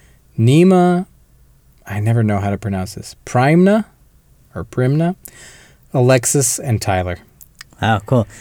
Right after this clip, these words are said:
Speaker 2: Weren't you, were you
Speaker 1: So
Speaker 2: saying this might be, like, our most requested film or something?
Speaker 1: It's definitely one of, I feel like our most,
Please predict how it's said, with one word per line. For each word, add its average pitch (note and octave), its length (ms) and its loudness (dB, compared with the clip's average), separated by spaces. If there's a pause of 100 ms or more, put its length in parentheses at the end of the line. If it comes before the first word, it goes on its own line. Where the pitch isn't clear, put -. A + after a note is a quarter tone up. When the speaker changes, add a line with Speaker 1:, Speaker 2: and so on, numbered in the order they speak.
(120)
Speaker 2:
Weren't G3 160 2
you, E3 100 -2
were D3 80 2
you G#2 120 4
Speaker 1:
So G2 80 2
Speaker 2:
saying G#2 220 2
this - 180 0
might D#3+ 160 0
be, E3+ 100 2
like, D3+ 180 0
our C3+ 80 2
most C#3 240 0
requested B2 480 -2
film C3+ 220 -2
or D#3 60 0
something? D#3+ 380 -4 (680)
Speaker 1:
It's D3 220 2
definitely E3+ 760 2
one C#3 600 2
of, G#2+ 500 0
I A#2 80 2
feel G3+ 240 4
like F3+ 160 4
our C3+ 140 4
most, B2+ 580 0